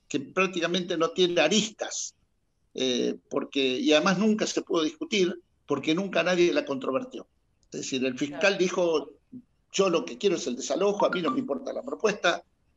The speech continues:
Speaker 1: yo lo que quiero es el desalojo", lo dijo en todas las audiencias. Y la provincia dijo, "Bueno,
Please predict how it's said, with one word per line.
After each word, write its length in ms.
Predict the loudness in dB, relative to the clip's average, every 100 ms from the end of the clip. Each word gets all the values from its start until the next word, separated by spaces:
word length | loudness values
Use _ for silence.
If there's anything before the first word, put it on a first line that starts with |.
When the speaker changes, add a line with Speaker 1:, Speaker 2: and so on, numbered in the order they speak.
| _
Speaker 1:
yo 220 | 0 4 4
lo 100 | 2
que 100 | 0
quiero 220 | 0 0
es 100 | -2
el 120 | -6
desalojo", 440 | -6 -6 -8 -4
lo 120 | 0 2
dijo 240 | 2 0
en 80 | 0
todas 200 | 2 2
las 160 | 0
audiencias. 600 | -4 -8 -12 -16 -20 -20 -20 _ _ _ _
Y 160 | -2 2
la 260 | 4 2 4
provincia 600 | 4 6 4 4 2 2
dijo, 320 | 2 0 2
"Bueno, 720 | 4 6 6 4 2 0